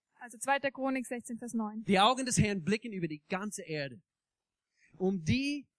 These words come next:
Speaker 2: zu stärken, deren Herzen ganz ihm gehören. Oder in einer, in another translation, in einer anderen Übersetzung, damit er denen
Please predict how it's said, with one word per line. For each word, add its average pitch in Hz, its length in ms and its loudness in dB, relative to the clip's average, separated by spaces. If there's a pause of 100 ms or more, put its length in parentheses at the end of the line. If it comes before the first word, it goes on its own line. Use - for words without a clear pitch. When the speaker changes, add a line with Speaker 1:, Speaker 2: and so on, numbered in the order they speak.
(120)
Speaker 2:
zu - 220 0
stärken, 175 680 -2 (580)
deren 175 260 0
Herzen 170 760 -2 (480)
ganz 175 680 -6 (460)
ihm 165 220 4
gehören. 139 440 0 (1120)
Oder 175 160 2
in 180 60 -4
einer, 175 300 -10
in 175 500 -4
another 202 280 -2
translation, 143 640 -10 (260)
in 175 140 -8
einer 165 220 -4
anderen 202 240 -8
Übersetzung, 147 460 -12
damit 185 340 -4
er 226 200 -10
denen 226 460 -6